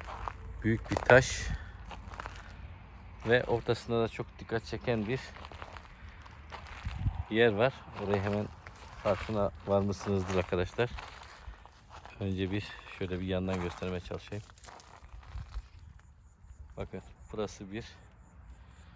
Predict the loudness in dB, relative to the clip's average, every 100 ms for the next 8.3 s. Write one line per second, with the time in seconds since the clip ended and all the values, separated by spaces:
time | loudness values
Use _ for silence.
0 | -18 -18 -18 -20 -20 -20 -16 -12 -10 -10
1 | -12 -14 -14 -6 -4 -2 -2 -2 -2 -8
2 | -14 -14 -16 -16 -16 -16 -16 -14 -14 -14
3 | -14 -12 -12 -12 -12 -14 -12 -12 -12 -14
4 | -12 -4 0 0 -2 -4 -4 0 0 0
5 | -6 -12 -12 -12 -12 -12 -12 -12 -10 -10
6 | -12 -12 -12 -12 -12 -2 4 6 6 4
7 | 2 0 -2 2 2 4 4 4 4 0
8 | -4 -6